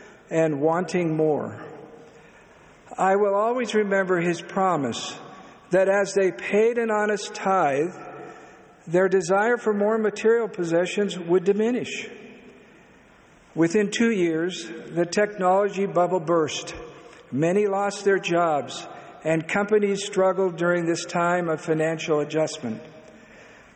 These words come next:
Those who followed the counsel of President Eyring were blessed. His promise reminded me of another experience.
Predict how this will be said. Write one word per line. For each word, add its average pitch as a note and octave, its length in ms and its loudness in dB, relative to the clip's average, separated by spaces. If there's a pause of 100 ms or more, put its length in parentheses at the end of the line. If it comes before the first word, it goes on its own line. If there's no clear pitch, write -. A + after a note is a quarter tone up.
Those F#3+ 600 2
who G3 120 2
followed F#3 480 2
the F#3+ 80 0
counsel E3+ 540 0
of E3 140 0
President D#3 520 0
Eyring C3 600 -2 (420)
were C3 140 0
blessed. B2 560 -4 (2000)
His F3+ 240 2
promise A3+ 600 0
reminded F#3+ 640 2
me G3 160 2
of G3 100 0
another G3 420 2
experience. C3+ 760 -4